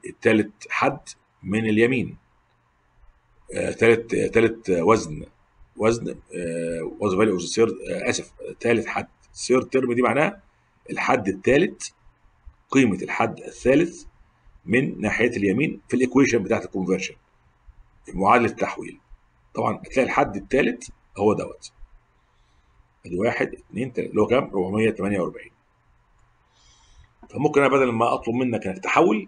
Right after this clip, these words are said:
كامل، اطلب منك بس الايه، عشان ما تحسبش، اقول لك بس احسب لي ايه، آه، ما هي الفاليو، واحدد لك بقى ال-، رقم الحد، الحد الاول، الفيرست ولا السكند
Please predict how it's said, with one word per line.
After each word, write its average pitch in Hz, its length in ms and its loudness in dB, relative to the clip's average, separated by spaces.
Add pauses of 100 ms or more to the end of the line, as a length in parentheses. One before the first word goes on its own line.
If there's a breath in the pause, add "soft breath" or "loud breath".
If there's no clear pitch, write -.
كامل، 208 380 2 (520)
اطلب 160 240 2
منك 131 240 0
بس 113 280 0
الايه، 104 340 0 (120)
عشان 107 200 -4
ما 95 140 -2
تحسبش، - 580 -4
اقول 127 140 2
لك 117 60 0
بس 113 260 0
احسب 117 280 -2
لي 98 80 -4
ايه، 104 360 -2
آه، 98 720 -10
ما 117 140 0
هي 120 100 4
الفاليو، 107 460 2 (840)
واحدد 98 440 -2
لك 104 100 2
بقى 98 460 -4
ال-، 92 460 -6
رقم 147 240 0
الحد، - 340 -10
الحد 101 400 -4
الاول، 127 380 2
الفيرست 131 580 -2
ولا 90 140 0
السكند 104 460 -4